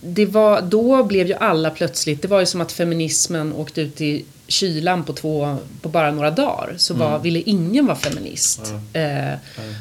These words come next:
Speaker 1: och det här, nu hade det gått då tjugohundrasju och då hade det faktiskt varit ganska tyst kring feministiska frågor i f-,
Speaker 2: Mm.
Speaker 1: ganska länge, liksom, i
Speaker 2: Mm.
Speaker 1: några år.
Speaker 2: Ja,
Speaker 1: Eh,
Speaker 2: kanske det.
Speaker 1: det var liksom inte,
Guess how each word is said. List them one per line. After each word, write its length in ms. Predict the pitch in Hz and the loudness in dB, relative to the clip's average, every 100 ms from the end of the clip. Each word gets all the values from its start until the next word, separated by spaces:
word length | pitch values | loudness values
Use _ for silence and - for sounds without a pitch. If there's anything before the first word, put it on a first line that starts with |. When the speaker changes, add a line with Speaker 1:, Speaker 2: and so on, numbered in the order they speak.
| - | -10
Speaker 1:
och 380 | - 165 - - | -4 -4 -4 -10
det 100 | 156 | -2
här, 340 | 175 190 233 240 | 0 4 4 4
nu 260 | 190 202 | 2 0
hade 180 | 214 233 | 0 0
det 40 | 226 | 0
gått 240 | 226 226 - | -2 -4 -4
då 140 | 180 | 0
tjugohundrasju 920 | 156 190 170 147 147 147 - 254 180 | 2 0 0 0 0 -2 0 2 2
och 120 | 143 147 | 0 -2
då 200 | 165 226 | -2 -2
hade 160 | 262 | -2
det 40 | 262 | -2
faktiskt 240 | 180 - | -4 -4
varit 260 | 190 170 - | -2 -2 -2
ganska 260 | 175 160 143 | -4 -4 -4
tyst 480 | - 294 - - - | 0 0 2 0 -2
kring 200 | - 285 | -2 0
feministiska 600 | 247 175 139 - - 135 | 0 -2 -2 -2 -2 -4
frågor 560 | - 160 160 127 98 123 - | -2 -2 -2 -4 -4 -6 -10
i 80 | |
f-, 60 | 160 - - 131 | -14 -14 -12 -8
Speaker 2:
Mm. 120 | 117 | -4
Speaker 1:
ganska 280 | 180 139 147 | -2 -2 -2
länge, 460 | 220 175 202 285 | -2 -2 -2 -2
liksom, 480 | - - - - 170 - - | -4 -8 -10 -10 -14 -14 -8
i 40 | |
Speaker 2:
Mm. 200 | 143 143 | 0 2
Speaker 1:
några 200 | 160 156 | 2 0
år. 280 | - 147 - - - - - - - - - | -2 -6 -8 -12 -20 -20 -20 -20 -20 -16 -6
Speaker 2:
Ja, 300 | 139 156 170 - | -6 -6 -10 -12
Speaker 1:
Eh, 120 | - 165 147 | -2 0 0
Speaker 2:
kanske 260 | 139 - | -2 -4
det. 200 | 165 196 135 - - - - - | -8 -8 -12 -16 -20 -20 -20 -10
Speaker 1:
det 120 | 190 | -4
var 320 | 185 208 247 | 2 2 2
liksom 280 | 240 185 - | 0 -4 -6
inte, 840 | - 165 139 143 160 147 143 139 | -2 0 -2 -2 0 2 0 0